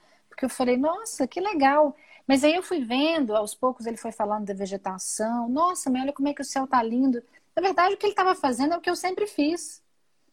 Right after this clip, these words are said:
Porque eu sou muito assim, né, é, bobona com, com a paisagem, eu adoro. Então, ele cresceu escutando eu falando que a árvore é linda, olha que visual, nossa, daria pra, daria tudo pra ficar pra,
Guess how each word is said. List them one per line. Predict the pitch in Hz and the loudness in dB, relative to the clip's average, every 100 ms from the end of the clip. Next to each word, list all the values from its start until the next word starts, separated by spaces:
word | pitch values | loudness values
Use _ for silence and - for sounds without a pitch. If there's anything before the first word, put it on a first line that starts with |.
| _ _ _ | _ _ _
Porque | 247 - | -8 0
eu | 339 | 0
sou | 381 330 285 233 | 2 4 4 2
muito | 208 220 226 214 | -4 -4 -4 -4
assim, | 208 - 214 196 | -6 -4 -6 -4
né, | 202 240 214 196 185 190 | 0 2 2 2 -2 -10
é, | 190 185 185 180 180 180 - - _ 202 | -8 -8 -8 -10 -12 -18 -20 -20 _ -8
bobona | 180 214 202 202 208 190 185 185 170 _ | 4 4 6 6 4 0 -10 -16 -20 _
com, | - 226 202 190 190 _ | -6 -4 -4 -6 -16 _
com | - 208 | -6 -2
a | |
paisagem, | 214 208 185 180 208 214 196 185 185 180 180 | 0 0 0 2 2 2 -2 -6 -10 -10 -6
eu | 233 | -4
adoro. | 277 240 233 226 202 185 _ _ - | 0 2 2 2 -2 -8 _ _ -16
Então, | 220 254 277 254 226 | -6 -2 -2 -4 -4
ele | 240 262 | -2 -2
cresceu | 302 294 285 - 247 233 277 403 | 0 0 0 -2 0 2 0 0
escutando | 403 - 359 - 254 269 320 330 349 | -4 -8 -6 -2 -2 0 -4 -6 -6
eu | 262 254 | -6 -6
falando | - 359 370 254 262 254 233 220 220 - _ _ | -6 -6 -4 -4 -2 -2 -2 -4 -10 -18 _ _
que | - | 2
a | 233 | 4
árvore | 226 214 | 4 2
é | 220 | 0
linda, | 214 190 208 208 | 0 -4 -6 0
olha | 220 220 | 0 0
que | 247 | -6
visual, | 220 208 220 202 202 208 202 | -6 -2 2 4 4 4 0
nossa, | 202 233 233 | -2 -6 -4
daria | 214 220 226 | -4 -4 -6
pra, | 226 | -10
daria | 214 214 208 226 | -4 -2 0 -4
tudo | 262 233 | -8 -8
pra | 240 | -8
ficar | 226 - 226 | -8 -4 -4
pra, | 220 214 | -4 -8